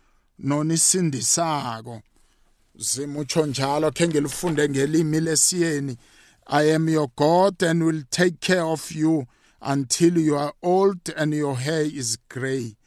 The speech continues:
I made you and will care for you. I will give you help and rescue you. To whom will you compare me?" says the Lord. Is there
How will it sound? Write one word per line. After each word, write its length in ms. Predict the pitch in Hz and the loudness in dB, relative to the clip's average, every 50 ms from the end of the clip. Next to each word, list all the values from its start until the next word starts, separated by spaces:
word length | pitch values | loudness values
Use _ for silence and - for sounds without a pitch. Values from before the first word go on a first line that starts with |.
| _ _ _ _ _ _ | _ _ _ _ _ _
I 220 | - - 131 135 135 | -8 -4 -2 -2 -2
made 400 | 135 135 139 156 180 202 220 208 _ - | -2 -2 0 4 4 4 2 0 _ -6
you 380 | 160 170 185 208 214 214 220 - | -2 0 0 0 0 0 -2 -4
and 300 | 196 175 165 165 160 156 | -4 -2 -2 0 0 0
will 220 | 156 156 151 151 139 - | 0 0 -2 -2 -6 -8
care 400 | - - 190 190 196 185 180 175 175 _ _ _ _ | -8 -4 -2 0 0 0 0 -2 -4 _ _ _ _
for 280 | - - - 156 143 139 | -18 -10 -6 -4 -4 -2
you. 380 | 135 139 147 139 120 110 120 - _ _ _ _ _ _ _ _ _ | -2 -2 -2 -2 -4 -8 -10 -16 _ _ _ _ _ _ _ _ _
I 180 | - - 143 151 | -6 -2 0 2
will 180 | 151 151 151 147 - | 2 2 0 -4 -2
give 300 | - 165 196 208 165 151 | 0 0 0 0 0 2
you 160 | 180 180 175 | 2 4 4
help 480 | 160 147 175 196 208 214 214 - _ - - | 4 2 0 0 0 -2 -2 -6 _ -14 -6
and 240 | - 170 156 160 143 | -2 0 0 0 0
rescue 520 | 131 139 147 156 139 - - - 175 160 143 | -2 0 0 0 0 -2 -4 -4 -4 -4 -4
you. 420 | 135 131 131 131 135 120 104 101 _ _ _ _ _ _ _ _ _ _ _ _ _ _ | -2 -4 -4 -6 -6 -6 -8 -12 _ _ _ _ _ _ _ _ _ _ _ _ _ _
To 160 | - - 143 127 | -6 -4 -2 -2
whom 500 | 120 - - - 180 226 226 226 220 214 | -4 -6 -2 0 0 2 2 2 2 4
will 280 | 196 180 175 165 160 | 4 4 4 4 2
you 220 | 156 156 156 151 127 | 0 -2 -2 -2 -2
compare 640 | - - 160 151 139 139 127 - - 165 180 156 | -4 -4 -4 -4 -4 -4 -8 -6 -4 -2 -2 -2
me?" 380 | 143 143 139 139 143 139 120 110 - _ _ _ _ _ _ _ | -2 -2 -4 -4 -4 -6 -8 -10 -12 _ _ _ _ _ _ _
says 640 | - - - - - 175 175 160 156 135 123 123 127 | -2 2 2 2 4 4 4 2 2 2 -2 -4 -4
the 140 | 139 135 131 | -4 -4 -4
Lord. 400 | 135 139 139 135 127 127 - 143 | -4 -4 -4 -4 -6 -8 -8 -8
Is 240 | 139 131 120 120 | -6 -6 -6 -8
there 520 | 120 139 156 196 233 240 214 165 135 117 | -4 0 2 4 4 4 2 2 0 -4